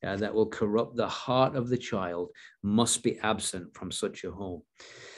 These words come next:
And so then it says in verse fifteen, Manoah said to the angel of the Lord, "I pray thee, let us detain thee until we shall have made ready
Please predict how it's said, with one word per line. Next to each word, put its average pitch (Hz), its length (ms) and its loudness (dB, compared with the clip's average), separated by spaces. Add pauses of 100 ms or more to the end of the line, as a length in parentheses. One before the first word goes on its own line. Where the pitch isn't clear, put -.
(380)
And 110 100 2
so 139 120 8
then 165 160 8
it 190 120 6
says 123 280 6
in 110 140 4
verse 120 200 2
fifteen, 95 540 -4 (720)
Manoah 139 440 10
said 123 400 6
to - 240 -6
the 107 180 2
angel 117 260 2
of 107 120 0
the 104 80 -2
Lord, 98 260 0
"I 101 140 2
pray 131 320 6
thee, 104 180 2
let 113 160 2
us 107 140 2
detain 175 640 0
thee 92 320 -4
until 104 320 0
we 107 140 4
shall 104 220 -2
have 92 120 -2
made 107 320 2
ready 98 440 0